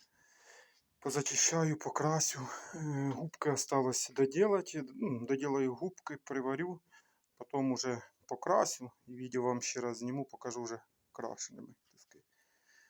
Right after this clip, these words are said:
Робив із двохсотого швеллера. Бо в мене був тільки двохсотий. Може, у кого є суші, ділайте. У мене отут я оставив дванадцять сантиметрів, а лишню пластину оцю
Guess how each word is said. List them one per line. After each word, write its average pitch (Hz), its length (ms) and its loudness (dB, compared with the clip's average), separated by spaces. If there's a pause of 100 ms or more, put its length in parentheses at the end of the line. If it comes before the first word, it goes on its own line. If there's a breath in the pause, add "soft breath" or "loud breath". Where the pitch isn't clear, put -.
(160 soft breath)
Робив 139 260 -2
із 135 120 -4
двохсотого 127 840 -2
швеллера. 135 540 -2 (1600)
Бо 123 160 -6
в - 20 -2
мене 127 240 0
був 117 220 -8
тільки - 200 -10
двохсотий. - 460 -12
Може, 135 180 -2
у 117 40 -6
кого 123 180 -4
є 123 120 -6
суші, - 520 -8
ділайте. 120 500 -6 (680 loud breath)
У 131 80 -6
мене 143 400 6
отут 131 260 -2 (300)
я 131 120 6
оставив 131 380 2
дванадцять 131 340 2
сантиметрів, 131 720 0 (680 soft breath)
а 135 120 2
лишню 143 360 0
пластину 214 600 2
оцю 131 340 -4